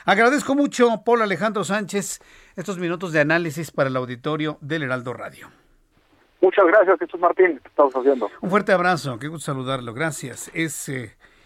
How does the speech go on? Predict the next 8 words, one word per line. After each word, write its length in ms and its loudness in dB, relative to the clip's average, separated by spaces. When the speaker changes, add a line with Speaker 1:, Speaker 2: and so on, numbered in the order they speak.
Speaker 1:
Paul 240 2
Alejandro 540 -2
Sánchez, 580 -6
director 600 -6
de 180 -4
Perceptia 1040 -6
veintiuno 840 -6
Energía. 880 -4